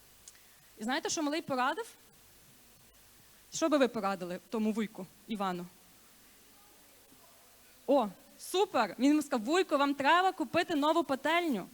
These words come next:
а не рибу викидати". І потім священник після цієї притчі сказав: "На цих реколекціях ми будемо молитися за нову пательню". І ото так ми так сиділи, як ви,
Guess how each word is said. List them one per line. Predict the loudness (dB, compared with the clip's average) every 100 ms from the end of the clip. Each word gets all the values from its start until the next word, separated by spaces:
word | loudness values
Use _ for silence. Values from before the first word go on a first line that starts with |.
| -20 -14 -4
а |
не | 0 2
рибу | 2 0
викидати". | -4 -6 -6 -6 -6 -18 -20 -20 -20 -20 -20 -20 -18
І | -10
потім | -4 -2 -4
священник | -4 -6 -4 -4 -4 -4
після | -4 -6
цієї | -6 -4 -2 -4
притчі | -4 -6 -6 -8
сказав: | -8 -4 -2 -2 -6 -20 -20 -20 -20 -20 -8
"На | -4 -4
цих | -4 -4 -4
реколекціях | -4 -2 0 -2 -4 -4 -2
ми | 0 0
будемо | -2 -2 -2
молитися | 0 -2 -2 -4 -6 -6 -6 -8
за | -10 -6
нову | -2 -2 -2
пательню". | -6 -8 -6 -6 -6 -10 -18 -20 -20 -20 -20 -20 -8
І |
ото | -6 -4
так | -2
ми | -2
так | -2 -6
сиділи, | -8 -6 -4 -6
як | -4
ви, | -2 -2